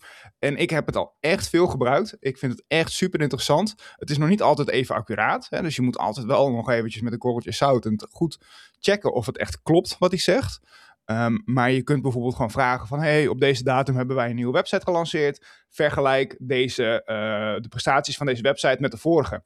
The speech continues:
En geef me de meest opvallende inzichten." Eh, je kunt vragen: "Wat zijn de kanaalprestaties over deze periode?" Of: "Wat zijn de top-selling products? Waar lekt mijn website het meest?" Dus je kunt eigenlijk allemaal dingen die voorheen best wel moeilijk waren om op te zoeken in G R vier,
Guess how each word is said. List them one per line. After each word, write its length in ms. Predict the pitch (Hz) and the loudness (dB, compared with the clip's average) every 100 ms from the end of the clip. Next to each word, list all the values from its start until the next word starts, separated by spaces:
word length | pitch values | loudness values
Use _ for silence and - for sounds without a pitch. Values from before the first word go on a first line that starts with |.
| _ - | _ -8
En 100 | 127 | -2
geef 160 | 139 | 0
me 100 | 131 | 0
de 80 | 127 | 2
meest 220 | 127 135 | 2 0
opvallende 380 | - 131 120 120 | -2 -2 0 0
inzichten." 520 | 135 135 107 - - - - - - | 0 2 0 -2 -12 -12 -20 -16 -6
Eh, 180 | 113 | 0
je 80 | 117 | 0
kunt 180 | 123 113 | 0 -2
vragen: 380 | 135 127 123 117 | 0 0 0 -2
"Wat 140 | 127 | -2
zijn 160 | - 131 | -2 -2
de 60 | |
kanaalprestaties 880 | 131 139 175 170 - 131 104 - 107 | -2 0 0 0 0 0 0 -6 -8
over 240 | - 107 107 | -6 -4 -4
deze 200 | 104 - | -6 -6
periode?" 580 | 101 98 98 98 104 | -8 -4 -4 -2 -2
Of: 180 | - 120 | 0 0
"Wat 160 | 120 - | 0 -2
zijn 140 | 135 | -4
de 80 | 135 | -6
top-selling 460 | 156 156 165 139 - | -8 -4 -4 -4 0
products? 680 | 175 160 98 - - - _ | 2 2 -2 -8 -20 -20 _
Waar 360 | 113 113 123 - | -2 0 0 -2
lekt 340 | 131 139 180 | 0 0 2
mijn 140 | 156 127 | 0 0
website 400 | 110 - 92 110 | -2 -4 -8 -8
het 80 | |
meest?" 600 | 104 - - - - - - | -10 -12 -16 -20 -20 -20 -10
Dus 140 | 127 | -6
je 80 | 160 | -2
kunt 200 | 170 - | -2 0
eigenlijk 340 | - 160 - | -2 -2 -2
allemaal 320 | 170 202 160 143 | 0 0 -2 -2
dingen 280 | 165 180 | -2 0
die 240 | 139 135 - _ _ | -2 -4 -6 _ _
voorheen 580 | 139 120 185 185 135 - | 0 2 2 0 -2 -8
best 300 | - 127 226 | -4 0 2
wel 100 | 156 | 4
moeilijk 360 | 135 156 - 123 | 4 6 6 4
waren 240 | 131 123 | 2 2
om 100 | 123 | 0
op 100 | 143 | -4
te 100 | - | -4
zoeken 240 | 175 196 185 | -2 -2 -2
in 140 | 175 | -4
G 60 | 175 | -2
R 180 | 165 160 | -2 -2
vier, 340 | 180 196 | -4 -4